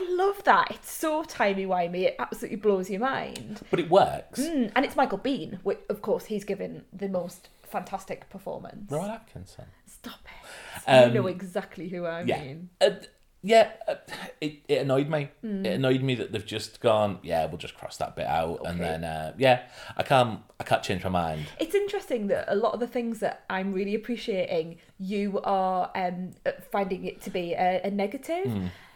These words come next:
Speaker 1: I, I wonder why that is. I wonder
Speaker 2: So,
Speaker 1: what,
Speaker 2: the,
Speaker 1: what the
Speaker 2: the only
Speaker 1: issue
Speaker 2: thing
Speaker 1: is.
Speaker 2: I, uh, the only thing I can think of is I went into this, I saw it the first weekend before I read any reviews, and I was really hoping that this would sort of reignite the franchise. And I don't think, well, it obviously didn't,
Speaker 1: Mm.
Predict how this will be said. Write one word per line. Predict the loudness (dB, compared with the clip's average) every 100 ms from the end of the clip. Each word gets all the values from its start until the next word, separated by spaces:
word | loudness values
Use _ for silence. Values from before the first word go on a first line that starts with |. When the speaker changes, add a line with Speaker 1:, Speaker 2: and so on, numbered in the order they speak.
| _
Speaker 1:
I, | -10 -8
I | -4
wonder | -2 -2 -2
why | -4 -4 -4
that | -4 -2
is. | -2 -2 -2
I | -4
wonder | 0
Speaker 2:
So, | 0 2
Speaker 1:
what, | 0 -4 -4
Speaker 2:
the, | 0 4
Speaker 1:
what | 4
the | 6 4
Speaker 2:
the |
only | 6 6
Speaker 1:
issue | 4
Speaker 2:
thing |
Speaker 1:
is. | 6
Speaker 2:
I, | 4 2 -2
uh, | 0
the | 2
only | 2
thing | 2 0
I |
can | 0 -2
think | -6 -2
of | -2 -2
is | -6 -8 _
I | 2 4
went | 2
into | -2 -6 -2
this, | -2 -2 -6 -6
I | -4
saw | 2 4
it | 2
the |
first | 4 2 4
weekend | -2 -2 -2 -2 -6
before | -10 2 6 8
I |
read | 6 4
any | 2 0
reviews, | -4 -4 -6 -6 -10 -16 -20 -12 -4
and | -2
I | -2
was | -4
really | -2 0 0
hoping | 0 0 0 -6
that | -6
this | -8
would | -6
sort | -6 -6
of | -6
reignite | -4 -2 -2 -6 -6
the | -6
franchise. | -4 -4 -4 -4 -6 -8 -8 -2
And | 0
I | 0 0
don't | -2 -2 -6
think, | -10 -2
well, | 0 0
it |
obviously | -2 -4 2
didn't, | 2 2 -6 -8 -10
Speaker 1:
Mm. | -10 -10 -12